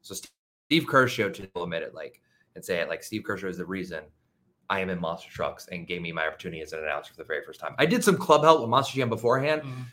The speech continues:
Speaker 1: but that wasn't really my, it was, like, my in to get into the monster truck business. He gave me my very first announcing gig ever, and I fell in love with it when I first got on the microphone.
Speaker 2: So how did you build up your portfolio?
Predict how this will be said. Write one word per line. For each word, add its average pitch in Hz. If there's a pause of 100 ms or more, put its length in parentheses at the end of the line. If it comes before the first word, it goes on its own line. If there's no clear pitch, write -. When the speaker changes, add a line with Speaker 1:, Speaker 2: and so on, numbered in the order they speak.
Speaker 1:
but 127
that 156
wasn't 156
really 131
my, 107 (100)
it 123
was, 120
like, 110
my 107
in 95 (640)
to 117
get 117
into 107
the 98
monster 95
truck 85
business. 78
He 98
gave 101
me 98
my 92
very 90
first 87
announcing 82
gig 80
ever, 73
and 90
I 95
fell 95
in 90
love 85
with 82
it 80
when 82 (200)
I 90
first 87
got 80
on 76
the 76
microphone. - (140)
Speaker 2:
So -
how 170
did 156
you 156
build 151 (440)
up 151
your -
portfolio? 143